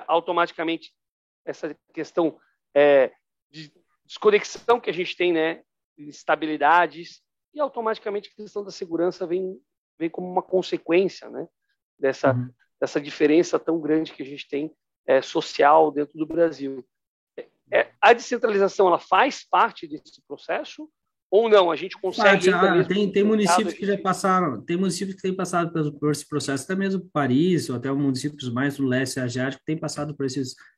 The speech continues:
Speaker 2: é, processos de descentralização, né? Usando a tecnologia também, de fato,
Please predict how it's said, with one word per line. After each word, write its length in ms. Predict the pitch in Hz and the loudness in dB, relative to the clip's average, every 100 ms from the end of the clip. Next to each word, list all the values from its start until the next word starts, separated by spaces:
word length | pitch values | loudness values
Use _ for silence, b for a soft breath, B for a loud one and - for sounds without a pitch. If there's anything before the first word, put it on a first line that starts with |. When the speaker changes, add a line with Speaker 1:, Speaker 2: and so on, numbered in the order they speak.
| _ | _
Speaker 2:
é, 320 | - 120 113 113 | -6 -4 -2 -2
processos 600 | 131 127 139 135 131 120 | -2 -2 -2 -2 -4 -4
de 100 | 120 | -4
descentralização, 920 | 117 120 127 120 120 117 - 98 92 _ _ _ - | -2 -2 -2 -2 -4 -4 -6 -10 -12 _ _ _ -10
né? 380 | 110 120 123 | -6 -4 -4
Usando 280 | 107 104 120 | -6 -6 -4
a 60 | 117 | -4
tecnologia 640 | 113 117 104 104 139 131 | -6 -8 -6 -2 -2 -2
também, 320 | 120 95 117 | -4 -6 -4
de 100 | 120 | -4
fato, 560 | - 113 147 143 - | -4 -4 -4 -4 -6